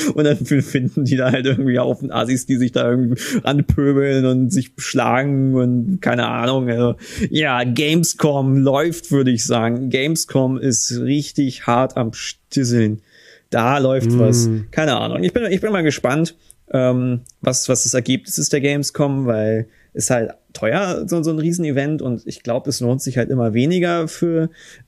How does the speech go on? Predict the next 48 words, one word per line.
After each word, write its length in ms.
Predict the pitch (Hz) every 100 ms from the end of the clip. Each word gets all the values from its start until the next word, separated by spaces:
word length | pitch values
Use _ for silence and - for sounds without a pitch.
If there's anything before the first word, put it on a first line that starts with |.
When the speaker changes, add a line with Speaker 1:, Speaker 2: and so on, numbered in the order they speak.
| _
Speaker 1:
ähm, 580 | 139 143 139 139 131 127 - _ _ _
die, 720 | - 123 131 131 131 123 - - - - -
f-, 260 | - - _ -
also 260 | 120 117
f-, 180 | - - -
für 180 | - 127
die 80 | 120
Leute 240 | 123 127
da 160 | 123 120
irgendwas 320 | 123 120 -
halt 100 | 110
zu 120 | -
machen, 340 | 117 175 180 165
für 140 | 127
die 80 | 117
Publisher 520 | 151 170 175 165 156
und 80 | 156
so. 160 | 165
Ich 120 | 147 120
meine, 120 | 113
viele 160 | 123 117
Publisher 360 | 123 117 117
sind 140 | 110 110
ja 60 |
auch 60 | 190
abgegangen, 500 | - - 147 147 143 - -
vor 80 | -
allem 100 | 120
halt 80 | 117
auch 80 | 113
Publisher, 460 | - 123 120 127 110
die 360 | 117 113 107 - - -
Geld 280 | 113 196 196
haben 280 | 170 101 -
an 140 | 147
sich, 280 | 190 - -
also 280 | 107 110 -
Ubisoft 560 | 123 147 - 135 -
und 140 | 131 -
Co. 640 | 143 143 143 135 127 -
Also 200 | 123 113
ich 80 | 110
glaub, 140 | -
Ubisoft 320 | 127 120 117
ist 80 | 127
relativ 260 | 113 104 -
klein, 240 | - 127
aber 200 | 127 104